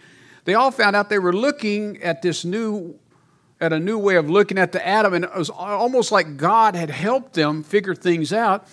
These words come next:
because they all started to come up with something, and they finally called it the string theory. And let me just tell you, in the smallest, simplest way that I can explain it, is everything they say is made out of strings.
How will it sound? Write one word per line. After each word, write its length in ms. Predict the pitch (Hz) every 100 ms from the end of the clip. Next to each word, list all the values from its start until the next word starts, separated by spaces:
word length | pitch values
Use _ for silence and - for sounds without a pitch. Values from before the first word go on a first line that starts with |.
| - - _
because 260 | 170 196 165
they 80 | 190
all 180 | 233
started 220 | 233 233 190
to 120 | -
come 140 | 190
up 100 | 202
with 120 | 165
something, 320 | - 175 196 175
and 100 | 147
they 60 |
finally 340 | 131 185 190 175
called 300 | - 151 156
it 100 | -
the 80 |
string 340 | 170 - 226 196
theory. 200 | 165 151
And 80 | 196
let 100 | 226
me 80 |
just 160 | 208 -
tell 120 | 202
you, 140 | 180 143 - - -
in 100 | 165
the 100 | 160
smallest, 1000 | - 160 175 180 180 160 - - - -
simplest 480 | - 180 175 156 147
way 160 | 156 147
that 100 | 131
I 140 | 180
can 160 | 190 147
explain 460 | 120 - 127 135
it, 120 | 180 - - - - -
is 180 | 170 185 - _ _ -
everything 600 | 202 269 285 - 240 233
they 180 | 220 196
say 280 | - 214 208
is 100 | 160
made 220 | 196 190
out 160 | 185 185
of 80 |
strings. 840 | 165 - 240 240 220 156 156 -